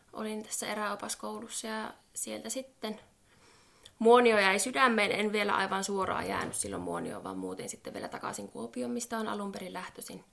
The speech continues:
Ja siellä suoritin hevosalan tutkinnon, jonka jälkeen sitten sain siitä työpaikan Leviltä. Elikkä tähän eräopaskouluun kuuluu harjoittelujaksoja,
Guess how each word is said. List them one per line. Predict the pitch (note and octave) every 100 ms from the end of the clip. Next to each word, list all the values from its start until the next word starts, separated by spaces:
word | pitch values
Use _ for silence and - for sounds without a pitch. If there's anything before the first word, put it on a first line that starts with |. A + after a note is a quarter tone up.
| _ - - - - _
Ja | C#3+ -
siellä | - G#3 F3+ F3
suoritin | F#3 F3+ F3+ F#3+
hevosalan | F3+ G#3 G#3 - - - -
tutkinnon, | C4+ C4+ A#3+ A3 G3 F#3+ -
jonka | F3+ F3+
jälkeen | F3+ F3 - - -
sitten | B3+ -
sain | - G#3
siitä | F3+ -
työpaikan | F#3+ F#3+ F#3+ - - G3+
Leviltä. | G3+ G3+ G3+ G#3 A3+ - _ - - - -
Elikkä | D#3 D#3+
tähän | E3+ D#3+ D#3+
eräopaskouluun | E3+ E3 D#3 - E3 D#3+ E3 E3
kuuluu | F3+ F3 E3 D#3 D3 -
harjoittelujaksoja, | A3+ C#4 C#4 - B3 A#3+ A#3 A#3 A#3+ A3+